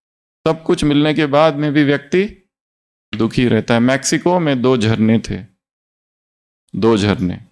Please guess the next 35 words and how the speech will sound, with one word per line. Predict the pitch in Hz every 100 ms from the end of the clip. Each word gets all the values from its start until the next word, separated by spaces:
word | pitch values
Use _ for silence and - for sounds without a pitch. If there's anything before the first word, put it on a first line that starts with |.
| _
एक | 107 98
गांव | 110 117 135
में | 147 127 104
दो | 127 135
झरने | 123 120 127 123
एक | 131
साथ, | - 131 117 107
एक | 104 143 139
ही | 151
गांव | 127 127 123
में, | 117
एक | 117 120
में | 123 -
गर्म | 120 147 165
पानी | 151 156
आता | 151 143 151
था, | 156
एक, | 151 - - 120
एक | 139 135
में | 160 202 - _ _ _
ठंडा | 139 139 139
पानी | 123 107 98
आता | 95 98
था। | - - 104
वहां | 107 120 127
की | 143
महिलाओं | 120 120 127 139 139
को | 135
कितना | 139 139
अच्छा | 131 - 117
है |
कपड़े | 110 104 113
धोने | 107 104 104
के | -
लिए, | - 101